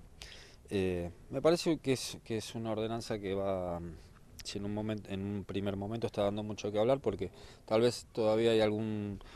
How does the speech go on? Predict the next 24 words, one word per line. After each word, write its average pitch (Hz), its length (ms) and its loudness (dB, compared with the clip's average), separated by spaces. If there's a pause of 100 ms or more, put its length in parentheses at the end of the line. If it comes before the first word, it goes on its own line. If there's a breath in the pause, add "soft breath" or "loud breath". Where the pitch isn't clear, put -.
(560 loud breath)
cierto 117 420 6
desconocimiento 120 1040 4
a 104 80 4
qué 104 140 -4
se - 160 -6
le 101 100 0
apunta 107 440 0
con 104 160 -2
todo 110 260 4
esto. 143 300 -4 (240)
Eh, 85 400 -8
se - 160 -14
le 85 80 -6
apunta 90 320 -6
un 90 80 -6
poquito 90 280 -6
a 90 40 -2
la 90 100 -2
protección, 107 960 -4
evitar 90 480 -4
el 87 100 -2
consumo 92 380 -6
excesivo 98 720 -2
y, 85 220 -2